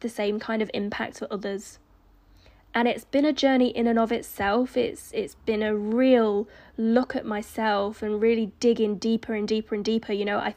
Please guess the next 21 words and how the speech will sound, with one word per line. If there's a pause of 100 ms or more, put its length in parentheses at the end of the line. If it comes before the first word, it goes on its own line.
think
I've
done
the
work. (560)
Oh,
but
look,
now
I
need
to
look
at
that.
And (240)
I
think
I've
addressed
this